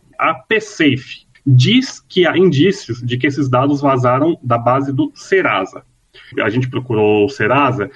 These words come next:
e eles estão sendo bem enfáticos quanto a isso, essa informação, evidentemente. Então eu vou abrir a aspa, tá? É, nota do Serasa.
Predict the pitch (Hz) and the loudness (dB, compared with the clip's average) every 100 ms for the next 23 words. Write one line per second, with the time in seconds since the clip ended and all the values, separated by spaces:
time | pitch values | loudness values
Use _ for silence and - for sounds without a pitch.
0 | - _ 127 131 143 139 - 151 143 143 | -20 _ 0 2 2 -2 0 0 4 4
1 | 147 147 143 127 120 151 190 170 143 139 | 6 6 4 2 0 0 0 0 0 0
2 | - 123 - 131 127 135 127 117 110 98 | -4 -8 0 0 2 4 4 2 0 0
3 | - 127 120 95 107 135 127 147 156 127 | 0 0 0 -2 -4 -4 0 0 0 0
4 | 104 95 107 113 143 101 92 - _ - | -2 -2 -4 0 2 2 -2 -12 _ -10
5 | - 349 180 220 202 220 170 113 143 - | 0 2 2 2 0 0 2 0 -2 -8
6 | - 131 170 - _ _ - - - 113 | -6 -2 -2 -2 _ _ -20 -18 -4 -2
7 | 113 113 123 143 151 - 196 135 101 92 | 0 0 0 0 -2 -2 0 2 0 -2
8 | 190 | -4